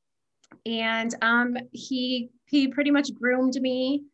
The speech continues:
Um, for those of you who don't understand those terms, like, those are sexual predator terms. I, he groomed me. He eventually led me, got me to go outside with him, and trapped me in an alleyway. And, um, I pretty much out of fear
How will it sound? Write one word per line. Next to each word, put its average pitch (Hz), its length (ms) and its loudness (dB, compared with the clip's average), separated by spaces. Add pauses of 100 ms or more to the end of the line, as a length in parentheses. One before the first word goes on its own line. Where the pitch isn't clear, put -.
(480)
Um, 214 300 2
for 262 100 0
those 247 180 4
of 247 80 -2
you 247 100 0
who 254 60 2
don't 214 140 4
understand 214 420 -2
those 208 160 -6
terms, 339 400 2
like, 269 180 0
those 233 200 0
are 226 80 -4
sexual 208 340 -6
predator 190 440 -4
terms. 180 440 -4
I, 226 320 0 (920)
he 349 120 4
groomed 339 300 6
me. 311 260 6
He 269 340 4
eventually 247 540 2
led 220 240 2
me, 214 440 -2 (320)
got - 180 0
me 240 120 0
to 247 100 -2
go 214 80 0
outside 190 420 2
with 196 140 -4
him, 190 220 0
and 185 200 -6
trapped 214 340 -2
me 202 140 -6
in 185 80 -2
an 185 100 -4
alleyway. 254 840 0
And, 190 500 -4 (320)
um, 185 480 -6 (640)
I 226 280 0 (340)
pretty 415 200 0
much 240 200 2
out 226 160 0
of 196 120 0 (140)
fear 196 640 0